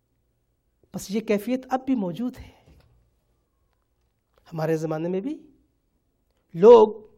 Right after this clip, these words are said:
انہی دو کیفیات کا شکار ہیں، یا تو وہ تباہ ہو رہے ہیں، نابود ہو رہے ہیں، یا وہ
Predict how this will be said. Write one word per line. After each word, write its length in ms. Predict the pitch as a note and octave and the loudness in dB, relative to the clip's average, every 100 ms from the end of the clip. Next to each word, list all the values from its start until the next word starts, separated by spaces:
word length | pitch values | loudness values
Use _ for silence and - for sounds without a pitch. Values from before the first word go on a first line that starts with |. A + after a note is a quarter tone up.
| _ _ _ _ _ - | _ _ _ _ _ -4
انہی 200 | C4 C#4+ | 0 0
دو 240 | G#3 B3+ | 6 6
کیفیات 540 | C4+ C4 B3 B3 A#3+ A#3+ | 6 4 4 4 4 2
کا 60 | |
شکار 400 | B3 G3+ G3+ G3+ | -2 0 6 6
ہیں، 380 | E3+ D#3+ D3+ - - _ _ _ _ _ _ _ _ _ _ _ _ _ _ - | 6 -2 -14 -20 -20 _ _ _ _ _ _ _ _ _ _ _ _ _ _ -8
یا 80 | |
تو 140 | F3 F#3 | -4 -2
وہ 60 | |
تباہ 320 | F3+ E3+ F3+ A3+ | -2 0 2 4
ہو 140 | B3+ | 4
رہے 120 | C4+ | 2
ہیں، 200 | C4+ C#4 C4 - _ _ _ _ _ _ _ _ _ | 0 -6 -14 -20 _ _ _ _ _ _ _ _ _
نابود 420 | F3 E3 D#3+ G#3 | -4 -2 0 0
ہو 140 | F#3+ A3+ | 2 0
رہے 120 | B3 | 0
ہیں، 200 | C4 C4+ - - _ _ _ _ _ _ _ _ _ _ _ _ _ _ | -4 -8 -16 -20 _ _ _ _ _ _ _ _ _ _ _ _ _ _
یا 240 | E3 F3 F3+ | -6 -2 -2
وہ 400 | G3 A3 A#3+ B3+ | 0 -2 -2 -8